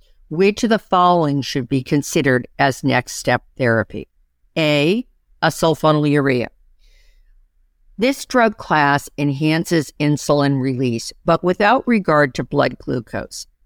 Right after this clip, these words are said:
Hypoglycemia with sulfonylurea use is a major issue. Well, this is not an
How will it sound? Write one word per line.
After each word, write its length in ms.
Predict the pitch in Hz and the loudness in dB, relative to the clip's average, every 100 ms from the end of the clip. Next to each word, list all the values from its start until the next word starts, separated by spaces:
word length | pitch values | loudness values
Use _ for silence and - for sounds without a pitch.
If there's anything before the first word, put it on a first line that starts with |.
| _ | _
Hypoglycemia 1160 | 165 165 - 185 202 185 185 - 160 156 147 143 | -2 0 0 0 2 0 0 -2 0 2 2 2
with 180 | 143 - | 0 -2
sulfonylurea 1160 | - 147 - 151 147 147 139 139 143 135 131 | -2 -2 0 -2 0 0 0 2 2 2 0
use 340 | 127 127 - - | 0 -2 -4 -4
is 200 | 147 131 | -4 0
a 160 | 143 143 | 0 2
major 840 | 139 131 143 147 135 - 131 131 - _ | 0 0 2 0 -2 0 0 -2 -6 _
issue. 400 | 135 131 - 101 - _ _ _ _ _ _ | -6 -6 -6 -8 -12 _ _ _ _ _ _
Well, 200 | 202 214 | 0 0
this 300 | 214 285 - | 2 -2 0
is 220 | 359 - | -4 -2
not 420 | 226 208 190 185 190 _ _ _ _ _ _ | 0 2 4 2 0 _ _ _ _ _ _
an 200 | 170 165 | -6 -6